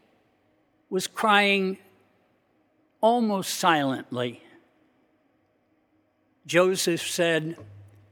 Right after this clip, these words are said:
"I love you, Mary." And Mary said, "I love you too, Joseph." Oh, what a beautiful baby. And what a silent,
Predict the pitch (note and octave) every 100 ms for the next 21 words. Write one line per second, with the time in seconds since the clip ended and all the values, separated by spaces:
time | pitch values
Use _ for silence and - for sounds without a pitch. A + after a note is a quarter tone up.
0 | _ _ _ _ _ _ - F3 D#3 D#3+
1 | E3 D3 C3+ C#3+ C3+ B2+ - - _ -
2 | D3 C#3+ C#3 D3 D#3 D3+ - _ _ _
3 | _ _ _ _ _ _ _ _ _ _
4 | _ - F3 G#3 G#3+ A3 G#3 E3+ G#3+ G3
5 | G3 G3 G3+ G3+ F#3 F#3 F#3 G3 - F#3+
6 | F3 D3 A#2+ C#3+ C#3+ B2 - E3 - -
7 | _ _ _ _ _ _ _ _ _ _
8 | _ _ _ A3 A3+ G3 G3 F3 F#3 G3+
9 | F#3+ D#3 - F3+ F#3 F3+ F#3 - F3 D#3+
10 | D3+ E3 E3+ E3 D3+ D3 - _ _ _
11 | _ _ _ _ _ _ _ _ _ -
12 | F3+ A3 C#4 B3 G3+ - _ _ _ -
13 | - - - - B3 A3 E3+ C#3+ -